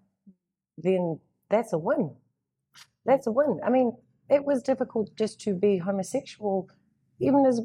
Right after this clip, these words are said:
recently as the seventies, you know, I mean, th-, we, we have to remember how far we keep evolving as a society.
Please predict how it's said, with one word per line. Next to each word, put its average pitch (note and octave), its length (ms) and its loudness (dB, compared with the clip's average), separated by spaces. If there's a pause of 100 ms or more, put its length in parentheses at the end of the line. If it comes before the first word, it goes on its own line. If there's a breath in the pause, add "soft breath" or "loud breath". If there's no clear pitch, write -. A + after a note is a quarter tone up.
recently B3+ 520 0
as B3+ 100 4
the B3+ 120 -2
seventies, F3+ 760 -6
you A3 100 -2
know, B3+ 140 0
I B3+ 100 -2
mean, B3+ 260 0
th-, A3+ 220 -8
we, A3+ 220 -6
we B3 220 -2
have C#4+ 260 -2
to B3+ 100 -4
remember G3+ 460 -2
how F#3+ 380 -2 (420 soft breath)
far A3 260 4
we G3+ 80 2
keep - 260 -6
evolving F3 640 -2
as F3+ 140 -6
a E3+ 60 -8
society. G3 840 -4